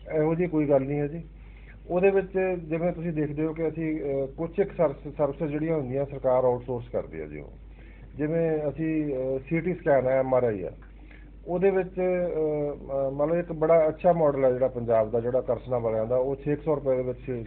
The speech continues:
ਛੇ, ਸਾਢੇ ਛੇ, ਸੱਤ ਸੌ ਰੁਪਏ ਸੀ ਟੀ ਸਕੈਨ ਹੋ ਰਿਹਾ। ਇਸੇ ਤਰ੍ਹਾਂ ਐਮ ਆਰ ਆਈ ਆ, ਉਹਦੇ ਸਾਨੂੰ ਜਿਹੜੇ ਡਾਕਟਰ ਹੈ ਨਾ, ਜਿਹਨੂੰ ਰੇਡੀਓਲੋਜਿਸਟ ਕਹਿੰਦੇ, ਉਹ ਮਿਲਦੇ ਨਹੀਂ ਆ, ਉਹਨਾਂ ਨੂੰ ਰੱਖਣਾ ਪਏਗਾ, ਉਹ ਆਪ ਰੱਖਦੇ ਆ, ਉਹ ਪ੍ਰਾਈਵੇਟ ਵਾਲੇ। ਉਹਨਾਂ ਕੋਲੇ ਮਤਲਬ ਫਰਕ ਕੀ ਆ ਜੀ? ਮੇਰੇ ਕੋਲੇ ਰੇਡੀਓਲੋਜਿਸਟ ਵੀ ਆ ਜੀ,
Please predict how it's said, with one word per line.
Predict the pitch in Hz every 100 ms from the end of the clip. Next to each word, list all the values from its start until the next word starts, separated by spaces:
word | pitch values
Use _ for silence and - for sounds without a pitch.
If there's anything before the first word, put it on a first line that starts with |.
| -
ਛੇ, | 131
ਸਾਢੇ | 123 123 127
ਛੇ, | 127 131
ਸੱਤ | 123 110
ਸੌ | 120
ਰੁਪਏ | 113
ਸੀ | 113 113
ਟੀ | 98
ਸਕੈਨ | - 101 90
ਹੋ | 82
ਰਿਹਾ। | 82 87 - - - - -
ਇਸੇ | 156 151 170
ਤਰ੍ਹਾਂ | 175 170
ਐਮ | 147 131
ਆਰ | 120
ਆਈ | 117 104
ਆ, | 98 - - - - - -
ਉਹਦੇ | 175 214
ਸਾਨੂੰ | 202 196 196
ਜਿਹੜੇ | 202 202
ਡਾਕਟਰ | 151 131 -
ਹੈ | 180
ਨਾ, | 127 135
ਜਿਹਨੂੰ | 160 175
ਰੇਡੀਓਲੋਜਿਸਟ | 151 131 143 147 147
ਕਹਿੰਦੇ, | 160 165
ਉਹ | 170
ਮਿਲਦੇ | 139 127 143
ਨਹੀਂ | 123
ਆ, | 113
ਉਹਨਾਂ | 127 143 185
ਨੂੰ | 190
ਰੱਖਣਾ | 170 170
ਪਏਗਾ, | 160 127 113
ਉਹ | 131
ਆਪ | 127 135
ਰੱਖਦੇ | 123 101 104
ਆ, |
ਉਹ | 113 135
ਪ੍ਰਾਈਵੇਟ | 135 139 147
ਵਾਲੇ। | 160 165 165 165 - - - -
ਉਹਨਾਂ | 185 226
ਕੋਲੇ | 214 214 208 - -
ਮਤਲਬ | 156 170 185 175 160
ਫਰਕ | 147 170 175
ਕੀ | 175 185
ਆ | 127
ਜੀ? | 104 101 - - - -
ਮੇਰੇ | 151 175
ਕੋਲੇ | 185 196 196
ਰੇਡੀਓਲੋਜਿਸਟ | 165 147 147 151 160
ਵੀ | 175 190
ਆ | 180
ਜੀ, | 175